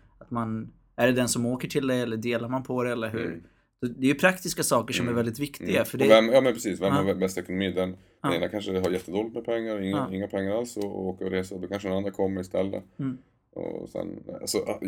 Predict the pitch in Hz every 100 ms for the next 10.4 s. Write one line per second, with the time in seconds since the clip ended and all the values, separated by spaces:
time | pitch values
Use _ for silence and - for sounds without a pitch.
0 | 95 107 120 117 98 92 90 87 80 -
1 | 87 80 80 82 82 78 85 82 82 -
2 | 78 82 80 80 80 80 113 101 76 69
3 | - - 123 92 87 80 80 78 80 80
4 | 78 80 82 85 82 80 80 82 85 80
5 | - 127 113 - _ - 90 82 78 -
6 | _ _ _ 92 90 85 87 80 80 80
7 | 82 80 - - 82 82 85 87 101 85
8 | 80 82 80 82 - 82 - - - -
9 | 80 82 80 - 80 78 76 85 82 -
10 | 82 - 95